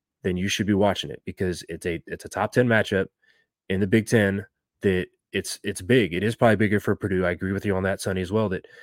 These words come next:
it's probably bigger for Purdue at this point 'cause Purdue already has a conference loss. And they, the Illini are undefeated in conference play early on. So a loss puts us two games back, puts us in a bind,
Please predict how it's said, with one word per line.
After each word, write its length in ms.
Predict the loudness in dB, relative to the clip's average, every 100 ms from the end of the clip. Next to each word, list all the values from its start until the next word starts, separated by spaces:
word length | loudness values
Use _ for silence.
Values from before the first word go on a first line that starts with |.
| -20 -20 _ _
it's 140 | -4
probably 180 | 2 4
bigger 200 | 4 2
for 120 | 0
Purdue 200 | 0 2
at 60 | 2
this 140 | 0
point 160 | -2 -2
'cause 120 | -2
Purdue 180 | 2 2
already 160 | 4
has 180 | 2 0
a 60 | 0
conference 400 | -4 -6 -8 -6
loss. 320 | -6 -6 -14 _ _ _ _ -6
And 180 | -2 0
they, 360 | 2 2 0 -6 _
the 160 | -2 2
Illini 400 | 4 4 4 4
are 140 | 2
undefeated 500 | 0 0 0 0 -8 _
in 120 | -12
conference 340 | -4 -4 -4 -6
play 200 | -4 -4
early 240 | -4 -4
on. 160 | -6 -6
So 280 | -4 -4 -4 _ -4
a 60 |
loss 400 | 0 2 0 -6 _ _
puts 160 | -2 -2
us 100 | -4
two 160 | -2
games 220 | 0 0 2
back, 340 | 0 0 -2
puts 160 | -8 -6
us 100 | -4
in 80 | -4
a 60 |
bind, 440 | 0 0 0 -2